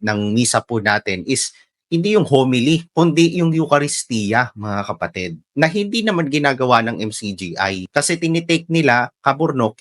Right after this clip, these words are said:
yung talata na yan, yung onse veinticuatro, tsaka yung binasa kanina natin sa Lucas na hindi daw, hindi naman daw yan literal.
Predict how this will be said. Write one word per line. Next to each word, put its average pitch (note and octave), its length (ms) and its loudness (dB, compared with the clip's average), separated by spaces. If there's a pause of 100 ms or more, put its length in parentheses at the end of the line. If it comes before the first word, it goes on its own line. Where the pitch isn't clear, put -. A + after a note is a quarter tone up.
yung B2 80 0
talata B2 560 2
na D3 80 -2
yan, F#2+ 240 -4
yung G2 80 -4
onse A2 320 -4
veinticuatro, G#2+ 720 -2
tsaka G#2 240 -6
yung G2+ 160 -4
binasa G2+ 400 -4
kanina G2+ 400 -6
natin G2+ 320 -4
sa G2+ 160 -6
Lucas G2+ 480 -2
na A2+ 160 0 (160)
hindi E3+ 320 2
daw, E3 240 4
hindi E3 240 0
naman E3 240 2
daw D3 160 4
yan C#3+ 160 2
literal. G#2+ 800 0